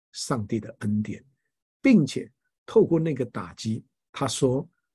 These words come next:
：“我学会了谦卑，我就不骄傲。”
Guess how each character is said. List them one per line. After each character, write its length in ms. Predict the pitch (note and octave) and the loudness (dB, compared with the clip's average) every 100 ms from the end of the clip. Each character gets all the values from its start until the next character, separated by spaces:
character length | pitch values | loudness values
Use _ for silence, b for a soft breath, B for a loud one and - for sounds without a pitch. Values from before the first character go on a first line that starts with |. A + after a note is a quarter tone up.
| _ | _
：“我 100 | A2 | -4
学 360 | G#2+ - A2+ C3 | -4 -2 0 2
会 200 | D#3 C3 | 2 0
了 220 | G2 - | 0 -8
谦 300 | - - G#2+ F#2 G#2+ | -10 -6 -4 -4 -8
卑， 220 | F2 E2+ _ _ _ _ _ _ _ _ _ _ _ | -10 -12 _ _ _ _ _ _ _ _ _ _ _
我 120 | C3+ | 0
就 140 | A#2+ F#3 | 2 2
不 180 | - | 2
骄 220 | - F#3 F3 | 2 4 4
傲。” 320 | - D3+ | 2 -2